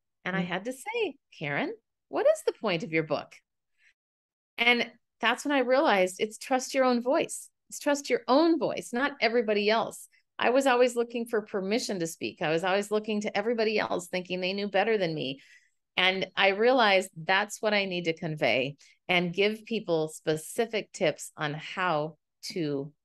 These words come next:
Speaker 1: do that.
Speaker 2: Mm-hmm.
Speaker 1: So that's what my book is all about. Three
Speaker 2: Mm-hmm.
Speaker 1: of the tips that I gave earlier are also in my book,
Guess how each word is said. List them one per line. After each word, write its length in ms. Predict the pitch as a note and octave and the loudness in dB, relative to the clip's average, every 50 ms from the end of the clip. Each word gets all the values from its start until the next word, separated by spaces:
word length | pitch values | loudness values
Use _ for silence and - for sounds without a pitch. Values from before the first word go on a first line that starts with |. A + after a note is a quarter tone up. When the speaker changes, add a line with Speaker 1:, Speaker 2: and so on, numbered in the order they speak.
| _ _ | _ _
Speaker 1:
do 240 | D#3 D#3 C#3+ C3 - | -8 -6 -6 -6 -6
that. 340 | - - - - - - - _ _ _ _ _ _ F3+ | -8 -12 -14 -16 -20 -20 -20 _ _ _ _ _ _ -10
Speaker 2:
Mm-hmm. 240 | F3 D3+ C#3 F#3 F#3+ - _ _ _ _ _ _ _ _ _ _ | -8 -8 -8 -12 -18 -18 _ _ _ _ _ _ _ _ _ _
Speaker 1:
So 500 | - - - G3 F3 - - D#3 D#3 - _ _ _ - | -14 0 4 4 6 6 4 2 -2 -6 _ _ _ 0
that's 260 | G3 G3+ B3 - - | 0 2 2 2 0
what 100 | A#3 G#3+ | 0 2
my 120 | G#3 G3+ | 2 0
book 220 | F#3 F#3+ F#3+ F3+ G3 | 2 0 -2 0 0
is 120 | F3 F3+ | -2 0
all 180 | E3+ E3 D#3+ E3 | 0 2 2 0
about. 400 | E3 E3 D#3 D#3 F3 A3 A3+ - - _ _ _ _ _ - | 2 4 4 4 4 2 0 -4 -14 _ _ _ _ _ -4
Three 200 | - A3 A#3+ C4 | -2 0 2 2
Speaker 2:
Mm-hmm. 40 | C4 | 4
Speaker 1:
of 60 | B3 | 4
the 60 | A#3+ A#3+ | 2 0
tips 300 | - - - - - - - | 0 -2 -4 -4 -6 -6 -4
that 100 | G#3+ G3+ | 0 2
I 140 | F#3 F3+ | 4 2
gave 280 | F3+ F3+ E3+ E3+ E3 - - | 4 4 2 2 2 0 0
earlier 440 | F#3+ F#3+ F#3 F#3+ G3+ G#3 G3+ G#3+ A3 | 2 2 2 2 2 2 2 2 0
are 280 | - - F3 E3 - - | 2 2 0 0 0 0
also 380 | E3 F3+ F#3 F3+ - F#3 F3 | -2 -2 -2 -2 -4 -4 -2
in 120 | F3 F3 F3 | -2 -2 0
my 120 | E3+ E3 | 0 -2
book, 280 | D#3+ E3+ D3+ D#3+ G3+ | 0 2 2 2 2